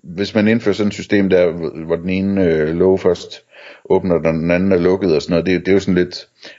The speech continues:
gamification-agtigt nærmest, ikke? Altså, der er også en vis tilfredsstillelse i at, i at,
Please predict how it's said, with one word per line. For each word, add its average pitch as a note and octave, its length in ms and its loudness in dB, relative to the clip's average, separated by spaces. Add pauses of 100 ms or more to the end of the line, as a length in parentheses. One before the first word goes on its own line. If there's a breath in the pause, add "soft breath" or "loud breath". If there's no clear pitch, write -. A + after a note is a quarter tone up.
(140)
gamification-agtigt E2 1040 0
nærmest, E2+ 320 -2
ikke? F2 140 2
Altså, D#2+ 160 0
der F2 60 4
er F2+ 40 4
også F#2 180 0
en F2+ 60 0
vis F2 80 -2
tilfredsstillelse E2 720 -2
i F2 120 0
at, D2 380 0 (760 loud breath)
i F#2 140 0
at, D#2+ 400 2